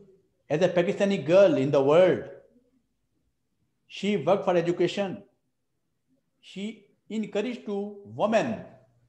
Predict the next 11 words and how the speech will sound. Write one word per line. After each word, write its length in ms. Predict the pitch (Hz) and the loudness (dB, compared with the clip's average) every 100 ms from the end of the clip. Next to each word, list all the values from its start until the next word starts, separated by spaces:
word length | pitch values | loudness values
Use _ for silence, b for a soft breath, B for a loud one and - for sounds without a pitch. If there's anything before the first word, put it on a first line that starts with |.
| _ _ | _ _
in 100 | 147 | -2
the 80 | 160 | 0
world 460 | 151 190 185 110 - - _ _ _ _ _ _ _ _ _ _ _ _ _ _ _ - | 4 4 4 -2 -12 -20 _ _ _ _ _ _ _ _ _ _ _ _ _ _ _ -6
regarding 340 | 147 170 190 | 0 0 0
education. 560 | 160 170 185 190 196 - - _ _ _ _ _ _ _ _ _ _ _ - _ _ _ _ _ 247 247 _ 262 254 _ _ _ - _ _ _ _ | -2 0 -2 -2 -6 -8 -18 _ _ _ _ _ _ _ _ _ _ _ -20 _ _ _ _ _ _ _ _ _ _ _ _ _ -20 _ _ _ _
Okay, 540 | 185 190 185 180 156 - | -2 -2 2 0 0 -4
you 220 | 135 208 | -4 2
have 140 | 202 190 | 2 2
to 80 | 196 | 0
tell 260 | 196 202 | 2 2
me, 460 | 180 175 139 104 | 0 -2 -4 -6